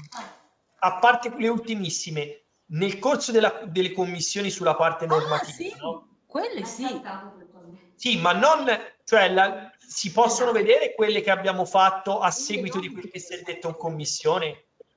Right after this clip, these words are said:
Speaker 2: Sì, sì, certo, ci abbiamo le norme tecniche che, che voi avete già, che la commissione ha già, eh? Sì,
Speaker 1: Sì,
Speaker 2: sì.
Speaker 1: e magari
Speaker 2: Vabbè.
Speaker 1: però rivedere insieme le
Speaker 2: Sì,
Speaker 1: modifiche
Speaker 2: sì,
Speaker 1: più
Speaker 2: va bene.
Speaker 1: importanti che sono state fatte alla luce
Speaker 2: Ok.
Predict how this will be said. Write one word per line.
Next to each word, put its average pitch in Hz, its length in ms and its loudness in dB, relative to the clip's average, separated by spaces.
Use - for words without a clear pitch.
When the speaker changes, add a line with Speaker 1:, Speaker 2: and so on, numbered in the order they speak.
Speaker 2:
Sì, - 180 -2
sì, 311 400 -4
certo, 240 640 -2
ci - 120 -4
abbiamo 320 360 2
le 339 100 0
norme 339 340 -2
tecniche 302 760 -2
che, - 180 -16
che 339 180 -4
voi 466 280 4
avete 277 300 -2
già, 294 320 0
che 240 120 -4
la 233 120 2
commissione 339 560 -2
ha 262 120 0
già, 208 520 2
eh? - 320 -8
Sì, - 180 -8
Speaker 1:
Sì, 381 200 -2
Speaker 2:
sì. - 340 -6
Speaker 1:
e 175 180 -12
magari 214 560 0
Speaker 2:
Vabbè. 294 180 -4
Speaker 1:
però 214 300 4
rivedere 190 500 2
insieme 220 840 0
le 175 260 -8
Speaker 2:
Sì, 208 180 0
Speaker 1:
modifiche 220 260 -2
Speaker 2:
sì, - 20 -8
Speaker 1:
più 214 100 -6
Speaker 2:
va 220 60 -2
bene. 302 420 -2
Speaker 1:
importanti 240 360 4
che 185 120 -6
sono 180 200 -6
state 170 320 -2
fatte 196 380 0
alla 151 180 0
luce 160 360 -6
Speaker 2:
Ok. 156 160 2